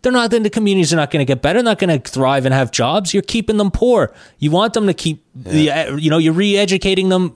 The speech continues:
Speaker 1: uh, you're educating them, like, in, in a way that doesn't even make sense. They're not, they're not getting smarter. You want it that way. You want them to just stay dumb enough to keep working a day job, pay taxes, not be smarter than you, so they can figure out that you're screwing them over. It just, it's sad.
Speaker 2: That sound like, that sound like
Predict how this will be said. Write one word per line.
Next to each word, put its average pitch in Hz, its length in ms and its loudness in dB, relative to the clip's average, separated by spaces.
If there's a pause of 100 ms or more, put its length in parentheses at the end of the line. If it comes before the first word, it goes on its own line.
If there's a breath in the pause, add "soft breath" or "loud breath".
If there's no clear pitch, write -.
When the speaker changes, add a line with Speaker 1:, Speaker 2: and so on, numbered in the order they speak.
Speaker 1:
uh, 147 60 -4
you're 165 200 0
educating 196 460 -2
them, 165 180 2
like, 147 360 0
in, 160 220 -4
in 170 160 -2
a 165 60 2
way 165 200 2
that 160 260 -2
doesn't 165 240 0
even 170 140 0
make 175 160 -2
sense. 226 260 -2
They're 151 100 0
not, 170 340 -2
they're 170 100 0
not 196 100 0
getting 175 180 -4
smarter. 131 520 -2 (260 soft breath)
You 185 120 -4
want 254 200 0
it 254 80 0
that 110 180 -4
way. 92 140 -6
You 123 140 -2
want 160 180 0
them 190 140 -2
to 170 60 -2
just 156 180 -2
stay 170 200 -2
dumb 147 280 0
enough 151 260 -2
to 135 80 -4
keep 139 240 -6
working 139 300 -2
a 139 60 0
day 127 260 -2
job, 131 340 -4
pay 127 140 -4
taxes, 123 400 -6
not 127 160 -4
be 139 40 -6
smarter 117 360 -2
than 110 120 -6
you, 110 120 -8 (260 loud breath)
so - 140 -2
they - 20 2
can 113 100 -2
figure 139 280 0
out 123 100 0
that 127 80 -2
you're 120 140 -4
screwing 135 320 -2
them 117 160 -2
over. 98 260 -6 (560 soft breath)
It 135 120 -4
just, 190 280 0
it's 160 160 -2
sad. 131 300 -2
Speaker 2:
That 170 120 -4
sound 151 260 -4
like, 117 200 -2
that 131 160 -4
sound 120 340 -2
like 95 240 -4